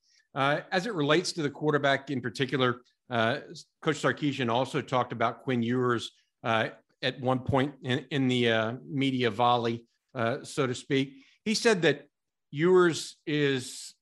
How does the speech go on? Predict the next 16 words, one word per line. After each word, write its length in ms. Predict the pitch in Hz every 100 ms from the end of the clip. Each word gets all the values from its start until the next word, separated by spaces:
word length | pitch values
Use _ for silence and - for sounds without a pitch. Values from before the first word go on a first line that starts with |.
| -
one 220 | 147 156
of 80 | 160
those 320 | 165 147 123
rare 340 | 123 151 160
guys 540 | 143 139 143 139 135 117
that 320 | 131 139 -
can 300 | 143 123 117
create 580 | - 143 131 143 151 - -
throws 580 | 131 147 147 143 127 - _ _
from 220 | - 127
different 340 | 117 131 170 156
arm 260 | 127 135
angles, 560 | 135 135 135 135 131 127 _ _ -
uh, 200 | 104 104
different 460 | 101 135 131 180 175
touch. 540 | - 143 143 147 -